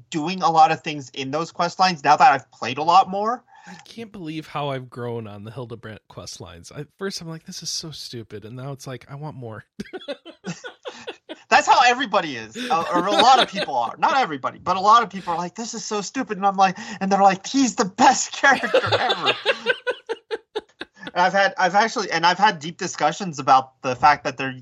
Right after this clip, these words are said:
Speaker 1: they use it for, like, a lot of their, their tech testing for, like, things they wanna try out, but they don't wanna put it in M S Q yet.
Speaker 2: Right.
Speaker 1: So, um, and I'm actually, and they're, I've actually really, um,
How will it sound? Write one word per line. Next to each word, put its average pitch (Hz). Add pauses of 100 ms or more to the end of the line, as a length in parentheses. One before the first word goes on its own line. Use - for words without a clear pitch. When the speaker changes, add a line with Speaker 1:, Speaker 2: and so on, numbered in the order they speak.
(120)
Speaker 1:
they 147
use 151
it 170
for, 151
like, 127
a 143
lot 135
of 123
their, 123 (540)
their 131
tech -
testing 139
for, 123
like, 123 (560)
things 170
they 170
wanna 151
try 139
out, 139
but 151
they 143
don't 147
wanna 147
put 139
it 135
in 123
M 123
S -
Q -
yet. 120 (220)
Speaker 2:
Right. -
Speaker 1:
So, 120 (640)
um, 135
and 165
I'm 170
actually, - (200)
and 151
they're, 151
I've 135
actually 160
really, 151
um, 123